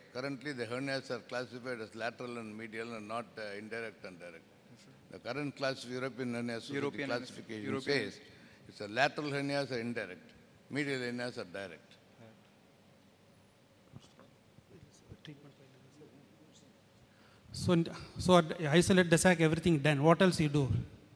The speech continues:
Speaker 3: You want to open procedure, what else you do?
Speaker 2: Laparoscopic, we can go. Open procedure, lapro-, uh,
Speaker 3: No, no, in open procedure, what will you do?
Speaker 2: Hernio-, hernio-,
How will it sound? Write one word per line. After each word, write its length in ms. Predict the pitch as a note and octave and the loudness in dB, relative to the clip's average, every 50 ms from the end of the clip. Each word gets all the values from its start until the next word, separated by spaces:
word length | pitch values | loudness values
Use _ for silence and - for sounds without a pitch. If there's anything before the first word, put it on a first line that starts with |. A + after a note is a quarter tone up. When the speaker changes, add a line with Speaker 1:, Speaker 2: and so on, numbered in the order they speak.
| - - - - _ - | -20 -20 -20 -20 _ -2
Speaker 3:
You 80 | - D#3 | 2 4
want 140 | E3 E3+ D#3 | 4 4 6
to 100 | E3+ D3+ | 6 6
open 240 | E3+ E3+ - F3+ E3+ | 6 6 6 4 4
procedure, 460 | - E3+ D#3 C3 F3 E3 D#3+ F#3+ F3+ | 4 4 4 4 2 2 4 4 6
what 220 | D#3 E3 E3 - | 6 6 6 6
else 160 | F3+ F3 D#3 D3 | 6 4 4 2
you 60 | D3 | 2
do? 200 | C#3 C3+ C#3 A#2+ A2+ - - - - - - - - - - - _ - - - _ - B2 | 2 2 0 0 -2 -6 -10 -12 -16 -20 -20 -20 -20 -20 -20 -20 _ -20 -20 -20 _ -16 -12
Speaker 2:
Laparoscopic, 600 | B2+ C3 C3+ E3 E3 D#3+ - - D#3+ D#3 E3 D#3+ D#3 - | -8 -4 0 0 0 0 -2 -4 -6 -6 -6 -10 -12 -14
we 80 | C#3+ C3+ | -18 -18
can 140 | - C#3+ C3+ C3+ | -16 -16 -16 -16
go. 1040 | C3+ C3+ C3+ C3 - - _ _ _ _ _ _ _ _ _ _ _ - - - D3 D3 | -18 -20 -20 -20 -20 -20 _ _ _ _ _ _ _ _ _ _ _ -20 -16 -10 -8 -6
Open 220 | C#3 F3 F3 E3+ | -4 -4 -4 -4
procedure, 420 | E3+ E3+ - F#3 E3+ E3+ F3 E3 | -4 -4 -4 -4 -4 -4 -4 -4
lapro-, 380 | D#3 D3+ C#3+ C#3+ C#3+ D3 D3+ D3 | -4 -4 -6 -6 -6 -8 -12 -14
uh, 720 | - C3 C3 B2+ A#2+ A2 - - - - - - - - | -12 -10 -10 -10 -10 -12 -16 -20 -20 -20 -20 -16 -4 4
Speaker 3:
No, 120 | F3+ F#3+ | 8 8
no, 220 | G3 D#3+ C#3+ C3+ C#3 | 8 8 6 4 0
in 140 | D3 D3+ D3+ | 2 4 4
open 240 | F3+ F#3 - G#3 F#3+ | 6 6 6 6 8
procedure, 380 | - F#3 E3 - F#3+ G3 G3 F3+ | 6 6 6 4 2 4 6 6
what 160 | E3+ E3 - | 6 4 4
will 120 | F3 D#3 | 2 2
you 100 | D3+ D3 | 2 2
do? 180 | C#3+ D3 C3+ A#2+ A2+ - - - - - - B2+ | 2 0 0 0 -2 -8 -10 -12 -16 -20 -10 -6
Speaker 2:
Hernio-, 320 | C3 C#3 C3+ D#3 E3 E3+ D#3 | -4 -4 -2 -2 -4 -4 -4
hernio-, 340 | D3 D3 C#3+ D3+ D#3 D3+ D3 | -4 -2 -2 -2 -2 -2 -4